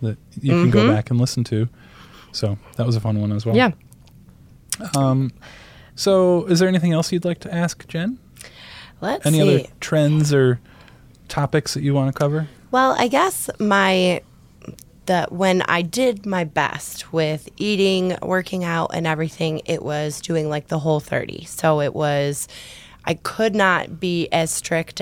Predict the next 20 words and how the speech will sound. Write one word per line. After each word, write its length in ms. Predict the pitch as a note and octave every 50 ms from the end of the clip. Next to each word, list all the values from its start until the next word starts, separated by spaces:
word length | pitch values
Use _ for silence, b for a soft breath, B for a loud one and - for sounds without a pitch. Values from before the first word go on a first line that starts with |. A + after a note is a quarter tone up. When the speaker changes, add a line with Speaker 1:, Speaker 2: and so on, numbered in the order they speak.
| - -
Speaker 2:
as 220 | D#3 D#3 D3+ -
that 200 | - D3 - -
program. 540 | - - E3+ D#3 D#3 - E3 E3 E3 E3 D#3+
It 120 | - D3+ C#3+
was 200 | C3 D3 - -
just 300 | - - D#3 D3+ - -
impossible. 800 | - D#3 E3 - D#3+ D3 - C3+ - - C#3+ - - - - D#3
Like, 240 | D#3+ D#3 D3 D3 D#3
Speaker 3:
Mm-hmm. 680 | F3+ E3+ E3 F3 F#3 - - - - - - - - D#3
Speaker 2:
but 340 | E3 F3+ D#3+ D3 C#3+ - - - - - - - - - - -
I 120 | E3+ F3
did 300 | E3+ D3 F#3 G3 F#3+ F3
as 160 | F3+ E3+ - F3
much 260 | F3 F3 E3 - -
as 120 | E3 D3+ -
I 120 | C#3+ C#3+
could, 420 | C3+ - - - A3+ A3 G#3+ G#3 F3
tried 300 | - - - D#3 D3+ D3
to 120 | - -
eat 300 | - D3+ D3+ D3 - -